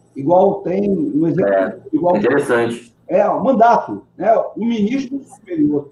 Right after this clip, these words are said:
Speaker 1: do Supremo Tribunal Federal tinha que ter um mandato igual de, de senador, oito anos. Por quê?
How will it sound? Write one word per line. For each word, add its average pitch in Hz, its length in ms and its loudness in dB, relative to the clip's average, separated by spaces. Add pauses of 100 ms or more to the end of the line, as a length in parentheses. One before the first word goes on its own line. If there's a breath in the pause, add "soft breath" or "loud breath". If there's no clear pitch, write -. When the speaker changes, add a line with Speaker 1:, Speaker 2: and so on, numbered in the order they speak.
Speaker 1:
do 117 140 -20
Supremo - 360 -8
Tribunal 120 360 -14
Federal 175 340 -4
tinha 202 160 -14
que - 60 -20
ter 214 260 0
um 214 80 -6
mandato 202 360 0
igual 226 200 2
de, 214 240 -4
de - 80 -16
senador, 170 500 4
oito 214 280 4
anos. 202 420 2 (480)
Por 294 160 -4
quê? 214 440 -8